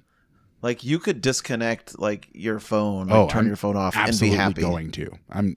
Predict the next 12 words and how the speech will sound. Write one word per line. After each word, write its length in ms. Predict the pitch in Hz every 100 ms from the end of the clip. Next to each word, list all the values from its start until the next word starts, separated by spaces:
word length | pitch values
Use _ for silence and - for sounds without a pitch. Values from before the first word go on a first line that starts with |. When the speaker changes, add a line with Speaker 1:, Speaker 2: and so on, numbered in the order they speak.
| -
Speaker 1:
Yeah. 120 | - 104
Speaker 2:
absolutely 420 | 95 95 80 87
going 240 | 80 76
to. 180 | 76 78 - _ _ _ 95
Speaker 1:
That 140 | 104
stresses 460 | - 107 95 95 90
me 200 | 98 -
out. 360 | 87 87 - -
Speaker 2:
Nope. 260 | 98 107
Speaker 1:
But 40 | 104
you, 280 | 123 123 - _ _ _ _ _ _
happy. 440 | 95 101 82 69